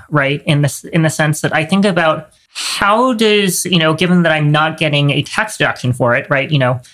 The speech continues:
how do I multiply the effect of my money? Because when you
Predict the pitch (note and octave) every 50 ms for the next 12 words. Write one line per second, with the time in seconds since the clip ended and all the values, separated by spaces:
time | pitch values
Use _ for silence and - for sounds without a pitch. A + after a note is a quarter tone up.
0 | _ _ _ - - - G3 F#3 G3 F#3 E3+ D#3+ D#3 D3+ - D3+ - D3 C#3+ C#3
1 | C#3+ C3 - C3+ C3 - C3+ A2 - B2 B2 A#2+ A2 F#2+ A2+ - - - D#3+ -
2 | E3 D3+ D3 C#3+ - - - D#3+ D3+ D#3 D3+ D3 C#3+ C#3+ C#3+